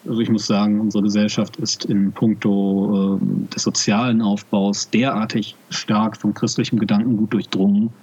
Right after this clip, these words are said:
dass ich da eigentlich gar keine so gigantischen Kritikpunkte mehr habe, sondern es da wirklich meines Erachtens eher um Feintuning geht.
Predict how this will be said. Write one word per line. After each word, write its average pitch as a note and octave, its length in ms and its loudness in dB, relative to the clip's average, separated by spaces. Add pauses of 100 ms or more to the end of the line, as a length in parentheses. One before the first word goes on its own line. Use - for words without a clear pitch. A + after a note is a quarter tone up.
(840)
dass A2 140 0
ich G2 80 -2
da A2+ 180 0
eigentlich A2+ 280 0
gar G#2 160 0
keine A2+ 200 2
so A#2+ 300 0
gigantischen G2 680 -2
Kritikpunkte G#2+ 680 -2
mehr G2 160 2
habe, G#2+ 400 2 (1000)
sondern G#2+ 280 2
es G2+ 120 -2
da G#2 180 0
wirklich - 240 -2
meines A#2 300 2
Erachtens G#2+ 300 -2
eher A2 180 0
um G2 100 0
Feintuning G2+ 640 0
geht. F#2 260 -2